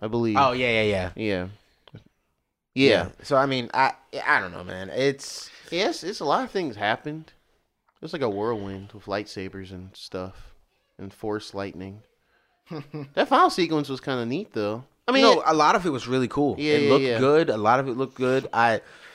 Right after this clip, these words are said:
Speaker 2: a lot of it, I was a little bit annoyed at Finn's kinda aimless following of Rey everywhere
Speaker 1: That's true.
Speaker 2: to almost to his detriment. Like, you know what I mean? He
Speaker 1: Yeah.
Speaker 2: kinda's, like, dying to get out there or whatever. It's, I, I
Speaker 1: "Rey,
Speaker 2: hated
Speaker 1: that's
Speaker 2: the
Speaker 1: my friend.
Speaker 2: Yeah, like
Speaker 1: Don't."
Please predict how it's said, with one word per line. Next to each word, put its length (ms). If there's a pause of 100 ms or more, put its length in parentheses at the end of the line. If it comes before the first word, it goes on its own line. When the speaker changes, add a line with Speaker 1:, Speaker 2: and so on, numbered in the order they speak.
(220)
Speaker 2:
a 60
lot 200
of 80
it, 100
I 200
was 160
a 40
little 160
bit 120
annoyed 340
at 240
Finn's 500
kinda 380 (100)
aimless 540
following 640
of 260
Rey 500
everywhere 680
Speaker 1:
That's 160
true. 200
Speaker 2:
to 160
almost 300
to 60
his 140
detriment. 500
Like, 240
you 60
know 80
what 80
I 40
mean? 180
He 100
Speaker 1:
Yeah. 100
Speaker 2:
kinda's, 280
like, 140 (1120)
dying 580
to 120
get 200
out 180
there 180
or 60
whatever. 340
It's, 180
I, 140
I 320
Speaker 1:
"Rey, 60
Speaker 2:
hated 260
Speaker 1:
that's 180
Speaker 2:
the 60
Speaker 1:
my 120
friend. 580
Speaker 2:
Yeah, 300
like 300 (100)
Speaker 1:
Don't." 480